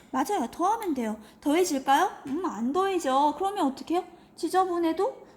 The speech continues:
그냥 쓰는 거죠, 뭐. 답은 그래서 십 더하기 십 루트 이 단위 굳이 쓰자면 미터가 된다라는 거죠. "나 이거 좀, 음, 보기가 좀 그래요." 이러면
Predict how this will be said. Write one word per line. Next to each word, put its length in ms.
그냥 320
쓰는 320
거죠, 260
뭐. 300
답은 280
그래서 480
십 320
더하기 580
십 380
루트 400
이 520
단위 300
굳이 220
쓰자면 680
미터가 560
된다라는 680
거죠. 240
"나 160
이거 180
좀, 680
음, 540
보기가 300
좀 180
그래요." 420
이러면 460